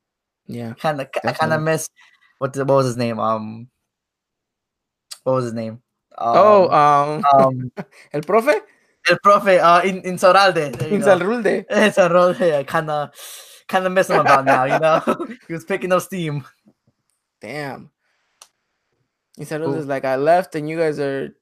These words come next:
Speaker 2: Yeah,
Speaker 1: are, are
Speaker 2: who
Speaker 1: tanking." I think that's the definition of karma.
Speaker 2: Yeah, I mean, who
Speaker 1: We
Speaker 2: would've
Speaker 1: shoulda
Speaker 2: thought,
Speaker 1: never
Speaker 2: you know?
Speaker 1: made as much fun as we did about him.
Speaker 2: <laughs>
Speaker 1: Look what's happening now.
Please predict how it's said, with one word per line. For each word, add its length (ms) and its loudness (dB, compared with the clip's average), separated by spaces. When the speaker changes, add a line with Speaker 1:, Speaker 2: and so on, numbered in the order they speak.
Speaker 2:
Yeah, 340 -2
Speaker 1:
are, 100 -8
are 40 -6
Speaker 2:
who 80 -8
Speaker 1:
tanking." 260 -6
I 80 0
think 240 -8
that's 200 4
the 60 -10
definition 460 -4
of 80 -10
karma. 380 -6
Speaker 2:
Yeah, 220 -6
I 40 -6
mean, 140 -8
who 100 -8
Speaker 1:
We 80 -4
Speaker 2:
would've 140 2
Speaker 1:
shoulda 220 4
Speaker 2:
thought, 60 0
Speaker 1:
never 200 2
Speaker 2:
you 40 0
know? 60 0
Speaker 1:
made 140 2
as 160 4
much 200 -4
fun 200 -6
as 100 -4
we 100 -6
did 180 -4
about 260 -4
him. 100 -6
Speaker 2:
<laughs> 260 -2
Speaker 1:
Look 160 6
what's 140 2
happening 380 2
now. 260 0